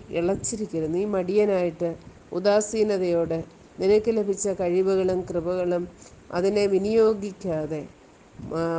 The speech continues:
ആ മൂഢനായ മടിയനായ ദാസനെ പോലെ ആയിത്തീരുവാൻ ഇടയാകരുത്. ഒരു ബുദ്ധിയുപദേശം നമുക്ക് തരികയാണ്.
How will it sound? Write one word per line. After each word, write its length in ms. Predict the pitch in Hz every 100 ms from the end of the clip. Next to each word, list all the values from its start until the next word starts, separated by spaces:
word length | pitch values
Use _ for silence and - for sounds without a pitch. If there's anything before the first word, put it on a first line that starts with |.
| 165 -
ആ 120 | 165 175
മൂഢനായ 720 | 180 175 185 208 185 175 175 170 170 -
മടിയനായ 680 | 175 175 202 202 190 175 175
ദാസനെ 520 | 170 170 175 - 185 185
പോലെ 360 | 180 180 185 180
ആയിത്തീരുവാൻ 680 | 175 175 196 170 170 175 170 160 - - -
ഇടയാകരുത്. 720 | - 180 185 160 147 143 156 - - -
ഒരു 140 | -
ബുദ്ധിയുപദേശം 760 | 180 185 - 214 202 208 208 214
നമുക്ക് 260 | 202 160 160
തരികയാണ്. 540 | 160 147 151 147 143